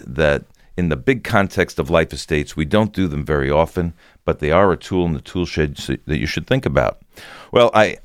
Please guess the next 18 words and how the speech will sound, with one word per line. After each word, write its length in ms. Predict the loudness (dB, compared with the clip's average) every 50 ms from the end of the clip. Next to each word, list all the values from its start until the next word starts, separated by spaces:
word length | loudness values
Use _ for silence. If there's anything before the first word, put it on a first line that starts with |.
| -18 -20 -20 -20 -20 -20 _ _ _ _ 0
you 80 | 2 4
know, 100 | 4 4
the 100 | 4 4
purpose 380 | 4 2 4 4 0 0 0
of 60 | 2
these 200 | 2 4 2 2
podcasts 800 | 2 2 4 4 2 2 2 4 4 4 4 4 0 -4 -6 -4 -2
is 260 | -2 -2 -2 -2 -4
just 300 | 0 0 0 0 0 0
to 100 | -4 -4
give 180 | 0 2 2 4
you 140 | 4 4 4
a 20 |
little 280 | 6 4 4 4 2 2
glimpse. 640 | 0 2 2 4 4 2 2 -2 -4 -6 -6 -6
Um, 440 | -4 -4 -4 -2 -4 -6 -8 -10 -14 -14 -16 -20 -20 -20 -20 -16 -14
I'm 240 | -12 -12 -12 -14
twelve 640 | -16 -12 0 2 4 4 4 4 2 0 -2 -6 -10